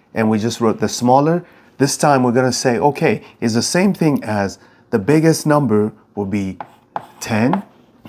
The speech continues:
Now, what will be the remainder when you divide thirty by ten? We're gonna say thirty is equal to ten multiplied by three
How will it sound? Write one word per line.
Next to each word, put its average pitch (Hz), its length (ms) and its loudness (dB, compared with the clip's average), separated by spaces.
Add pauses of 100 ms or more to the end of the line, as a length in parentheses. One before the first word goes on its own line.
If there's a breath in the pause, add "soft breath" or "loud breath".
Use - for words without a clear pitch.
(240 loud breath)
Now, 123 140 -2
what 170 260 4
will 233 100 6
be 196 140 2
the 175 140 4
remainder 147 600 0
when 113 280 -6
you 113 80 -4
divide 113 440 -6
thirty 117 340 -4
by 98 200 -4
ten? - 340 -8
We're 98 100 -6
gonna 131 200 -2
say 123 240 0
thirty 165 680 0 (720 loud breath)
is 98 200 -2
equal 101 380 -2
to 107 220 -4
ten 123 440 -4 (360 loud breath)
multiplied 113 640 -2
by 95 160 -2
three 110 560 -2